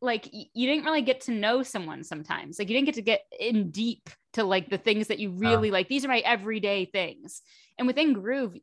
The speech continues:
Speaker 1: you get permission to just say, "Hey, this is, like, how I'm feeling today. This is
Speaker 2: Mm-hmm.
Speaker 1: what we've got going on."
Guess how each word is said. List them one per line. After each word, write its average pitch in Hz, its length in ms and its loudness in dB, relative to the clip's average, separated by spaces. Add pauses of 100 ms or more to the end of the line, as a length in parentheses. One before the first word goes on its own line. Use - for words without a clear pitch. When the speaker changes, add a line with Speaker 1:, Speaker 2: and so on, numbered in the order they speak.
Speaker 1:
you 214 180 -2 (580)
get 302 220 2
permission 202 520 -2
to 170 100 -8
just 175 200 -6
say, 196 180 0
"Hey, 220 140 -2
this 160 140 -2
is, 214 160 -10
like, 190 180 -6
how 165 220 -2
I'm 156 120 -8
feeling 156 300 -8
today. - 240 -12 (100)
This 170 160 -4
is 160 120 -2
Speaker 2:
Mm-hmm. 151 100 -12
Speaker 1:
what 160 160 -8
we've 165 140 -10
got 170 180 -4
going 165 300 0
on." 214 340 -2